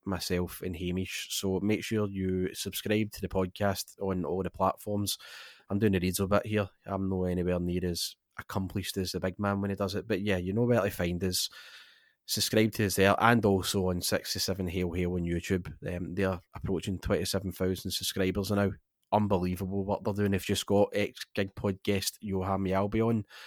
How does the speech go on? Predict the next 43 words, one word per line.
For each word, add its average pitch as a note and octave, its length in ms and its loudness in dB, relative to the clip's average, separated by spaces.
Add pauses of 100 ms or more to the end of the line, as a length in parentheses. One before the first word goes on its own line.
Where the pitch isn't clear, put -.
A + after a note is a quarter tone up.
(240)
the F#2 80 0
latest G2 320 0
video. A2 280 2
You A2 60 2
should G#2 160 -2
check F#2+ 180 0
that F#2 180 0
out E2+ 80 -2
with E2+ 100 -2
Hamish. F#2+ 380 -2
It's - 140 -6
a F#2 60 -2
great F#2+ 180 4
interview. G#2 400 0 (120)
I F#2 60 -6
watched F#2 300 0
it F2 60 -2
in E2+ 40 -2
the F#2 80 2
gym. F#2+ 300 2 (340)
Spunk G#2 300 4
Phone, G#2+ 180 4
don't G2 180 4
laugh G#2+ 300 6
at G#2+ 60 0
me. A2 160 4
I - 80 2
was G2 200 4
at F#2 100 0
the F#2+ 60 2
gym G2 240 2
earlier. G2+ 300 4
I G2 140 0
know G2+ 120 2
it's D2+ 100 -4
hard G2 200 0
to F#2+ 100 -10
believe, F#2+ 400 0
but E2 140 0
yes, F#2 340 0
I F#2+ 60 -4
was F#2+ 200 0
exercising. F#2+ 680 -2